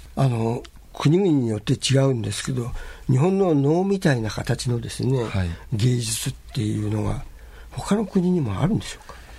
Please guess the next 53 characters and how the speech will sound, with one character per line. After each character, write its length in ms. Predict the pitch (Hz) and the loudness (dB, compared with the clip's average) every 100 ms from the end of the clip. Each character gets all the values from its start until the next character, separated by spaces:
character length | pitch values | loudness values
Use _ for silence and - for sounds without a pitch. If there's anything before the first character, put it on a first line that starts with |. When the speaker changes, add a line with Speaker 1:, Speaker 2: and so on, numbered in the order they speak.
| - - - | -20 -14 -10
Speaker 2:
い 20 | |
や、 60 | 71 | -6
そ 180 | - 104 | -2 0
の 100 | 101 | 2
国 180 | 95 90 | 2 2
に 60 | |
は 60 | 82 | 2
な 200 | 78 87 | 2 2
い 60 | 87 | 2
と 100 | 78 | 0
思 100 | 73 | 0
い 40 | |
ま 80 | 82 | -2
す。 140 | - | -4
で、 120 | - 85 | -2 0
こ 140 | - | 2
れ 120 | 90 | 2
は、 280 | 92 98 95 - - - - - | 4 2 0 -6 -12 -12 -14 -4
あ 160 | 85 82 | 0 2
の、 800 | 85 82 80 80 82 71 60 53 | 2 2 2 0 0 -2 -2 0
外 340 | 85 87 92 | 0 2 2
国 160 | 76 90 | 2 0
へ 20 | |
行 100 | 95 | 0
く 80 | - | 0
と 100 | 90 | -2
す 240 | - 131 | 2 0
ご 180 | 127 139 | 2 2
く 140 | 135 117 | 2 2
一 80 | |
生 160 | 104 110 | 2 2
懸 120 | 123 | 2
命 160 | 117 104 | 2 2
見 160 | 104 | 2
て 100 | - | 2
く 160 | 98 - | 0 2
れ 100 | 90 | 2
ま 180 | 90 90 | 2 -2
す 100 | - | -2
け 80 | 69 | 0
れ 80 | 60 | 0
ど 140 | 65 | 0
も、 320 | 76 82 78 - - - - - | 2 0 0 -6 -14 -14 -16 -10
基 100 | - | -6
本 280 | - 117 113 | -2 0 2
的 260 | 120 117 120 | 0 2 2
に 320 | 120 123 117 - - - - | 2 0 -2 -10 -14 -10 -4
き 100 | - | 2
ち 200 | - 165 | 2 0
っ 60 | - | 0
と 140 | 135 | 0
す 180 | - 107 | 2 2
る、 220 | 98 98 | 2 0